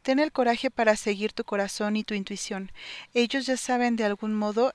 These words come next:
en qué quieres convertirte realmente. Steve Jobs. "Estoy tan cansada", murmuró la emprendedora con la energía de una tortuga en un día de vacaciones mientras sujetaba una taza de café. "Creo que este viaje va a ser más duro de lo que pensaba.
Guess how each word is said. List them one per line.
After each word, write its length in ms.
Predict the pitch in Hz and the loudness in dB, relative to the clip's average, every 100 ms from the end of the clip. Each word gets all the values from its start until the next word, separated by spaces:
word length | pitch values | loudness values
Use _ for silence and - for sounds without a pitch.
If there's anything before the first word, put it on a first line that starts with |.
| - | 0
en 180 | 220 214 | 0 0
qué 140 | 233 | -4
quieres 380 | - 226 226 - | -2 0 0 -2
convertirte 680 | 226 208 196 - 202 208 202 | -4 -2 -4 -6 -8 -6 -4
realmente. 520 | 202 196 190 185 - - _ - | -2 -2 -4 -6 -10 -20 _ -10
Steve 380 | 202 - 208 190 | -8 -6 -8 -6
Jobs. 380 | 185 - - - _ _ _ - - - - - - _ | -6 -4 -6 -8 _ _ _ -20 -20 -16 -16 -16 -20 _
"Estoy 280 | - 226 277 | -6 -2 0
tan 220 | - 381 | 2 0
cansada", 560 | 392 240 214 - 208 226 | 4 4 2 2 4 4
murmuró 420 | 233 214 202 202 | 4 2 0 2
la 120 | 214 | 2
emprendedora 680 | 240 247 226 208 196 202 220 | 2 2 0 0 0 4 2
con 160 | - 202 | 2 0
la 80 | |
energía 480 | 202 196 202 233 240 | 0 -2 -2 0 2
de 100 | 254 | 4
una 220 | 233 214 | 2 0
tortuga 600 | 220 202 - 214 208 226 - | -2 -4 -4 -2 2 2 2
en 180 | 226 226 | -2 0
un 160 | 240 | 0
día 160 | 240 247 | 2 2
de 100 | 254 | 4
vacaciones 720 | 233 - 196 - 202 214 - | 2 0 -4 -4 -2 -4 -4
mientras 360 | 226 214 208 214 | -2 -2 0 -2
sujetaba 460 | 220 220 - 240 | -2 -2 2 2
una 160 | 262 247 | 4 4
taza 320 | - 208 220 | 4 0 2
de 100 | 208 | 0
café. 380 | 202 202 208 202 - - - - - - | 0 -4 -6 -8 -12 -14 -12 -12 -4 6
"Creo 180 | 233 | 8
que 120 | 254 269 | 8 4
este 200 | - 262 | 2 4
viaje 360 | 240 233 254 | 6 4 2
va 240 | 233 233 226 | 4 6 6
a 60 | |
ser 240 | 226 233 220 | 6 2 2
más 280 | 220 226 | 2 2
duro 200 | 220 233 | 0 0
de 120 | 254 233 | 2 0
lo 100 | 214 | -2
que 140 | 196 | -6
pensaba. 540 | - 190 220 214 202 | -6 -6 -2 -2 -4